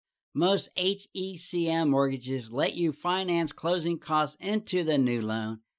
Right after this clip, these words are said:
however, meaning you won't have to fork over the money out of pocket.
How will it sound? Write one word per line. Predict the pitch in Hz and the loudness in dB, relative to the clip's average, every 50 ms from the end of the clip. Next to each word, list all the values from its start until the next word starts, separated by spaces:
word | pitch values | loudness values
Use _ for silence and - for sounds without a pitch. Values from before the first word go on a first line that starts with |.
| _ _ _ _ _ | _ _ _ _ _
however, | - 147 143 139 - 180 185 202 202 196 196 196 190 180 | -4 -2 -2 -2 0 2 4 4 4 4 4 2 4 4
meaning | 147 135 139 165 190 208 202 185 175 160 147 | 4 6 6 4 4 4 2 2 2 4 4
you | 139 135 127 | 4 4 4
won't | 120 131 147 160 165 160 143 135 | 2 2 2 2 2 2 0 0
have | 147 147 143 139 | -2 -2 -2 -2
to | - 123 | -4 -6
fork | 110 - - 160 156 147 135 - | -6 -4 -2 0 0 0 0 0
over | 156 156 160 151 | 0 0 0 0
the | 135 123 120 120 | -2 -2 -2 0
money | 123 127 139 147 147 139 131 127 113 | 0 2 2 2 2 2 2 0 -2
out | 127 131 127 123 120 | -2 -2 0 0 -2
of | 107 - | -2 -4
pocket. | - - 131 127 120 110 - 110 - | -4 0 0 2 2 0 -2 -8 -20